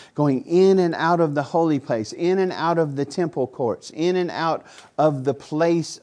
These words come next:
of revelation, God's presence, all of that, but they were in and out of there for their own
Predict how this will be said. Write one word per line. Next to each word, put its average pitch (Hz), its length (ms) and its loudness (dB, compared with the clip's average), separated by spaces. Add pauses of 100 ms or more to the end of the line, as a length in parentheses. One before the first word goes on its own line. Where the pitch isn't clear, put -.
of 151 480 -2 (3250)
revelation, 139 880 -8 (280)
God's 113 280 -12
presence, 151 800 -10 (220)
all 131 220 -8
of 123 120 -10
that, 143 340 -10 (360)
but 110 140 -14
they 135 160 -4
were 123 160 -2
in 139 140 -2
and 135 120 -4
out 131 160 -4
of 120 80 -4
there 120 200 -4
for 120 200 -10
their 110 280 -8
own 120 460 -8